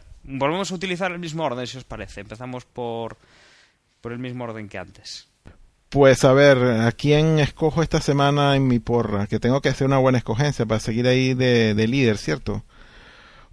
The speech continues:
Speaker 2: Pues yo voy a optar por Button. Button de primero, Kubica de segundo y Webber de tercero. Ahí, ahí va esa.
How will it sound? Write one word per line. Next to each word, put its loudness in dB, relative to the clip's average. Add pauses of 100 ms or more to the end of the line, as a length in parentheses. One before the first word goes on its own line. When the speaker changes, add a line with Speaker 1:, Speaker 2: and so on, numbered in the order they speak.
(160)
Speaker 2:
Pues 4
yo 4
voy 2
a 6
optar 0
por 0
Button. 0 (120)
Button 2
de 4
primero, 0 (120)
Kubica 4
de 4
segundo -2 (220)
y -2
Webber 4
de 2
tercero. -6
Ahí, -2
ahí -2
va -2
esa. -10